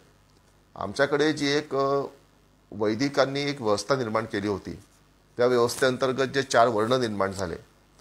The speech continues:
आणि त्या चार वर्णातला वरचा सगळ्यात जो वर्ण आहे त्याला सोडून इतर तिन्ही वर्णांना शिक्षणाचा अधिकार नव्हता. शिक्षण नाही, त्यामुळे ज्ञान नाही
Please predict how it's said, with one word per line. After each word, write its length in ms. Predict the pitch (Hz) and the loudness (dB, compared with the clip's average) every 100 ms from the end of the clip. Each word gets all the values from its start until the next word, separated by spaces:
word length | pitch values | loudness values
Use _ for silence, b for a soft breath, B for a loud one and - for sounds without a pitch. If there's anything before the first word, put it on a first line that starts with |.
| b b - | b b -8
आणि 180 | 120 135 | -4 0
त्या 200 | 139 151 | 4 4
चार 320 | 147 113 127 | 8 6 8
वर्णातला 600 | 135 131 135 139 147 147 - - _ | 4 4 2 4 4 4 -2 -18 _
वरचा 320 | - 98 - 135 | -4 0 2 2
सगळ्यात 280 | 135 131 | 2 2
जो 160 | 127 127 | 2 2
वर्ण 240 | 117 107 | 4 4
आहे 240 | 117 104 104 | 2 2 0
त्याला 280 | 101 110 123 | 0 2 2
सोडून 280 | 113 120 | 0 -2
इतर 200 | 113 104 | -4 -4
तिन्ही 300 | 120 110 107 | -6 -6 -4
वर्णांना 460 | 135 113 101 98 85 - - b b b _ - | 0 2 2 -2 -4 -8 -16 b b b _ -12
शिक्षणाचा 640 | 104 - 147 127 98 80 - _ _ _ _ _ _ _ _ _ - | -4 2 4 4 2 -4 -8 _ _ _ _ _ _ _ _ _ -4
अधिकार 340 | 110 110 139 | -4 2 4
नव्हता. 320 | 131 95 82 80 - _ _ - | 4 -2 -6 -16 -20 _ _ -14
शिक्षण 340 | - 107 160 151 | -10 0 2 2
नाही, 340 | 143 131 110 | 2 0 -2
त्यामुळे 560 | 107 _ _ 110 123 135 | -8 _ _ -2 0 -2
ज्ञान 340 | 92 110 131 | 0 2 4
नाही 220 | 135 98 | 2 -2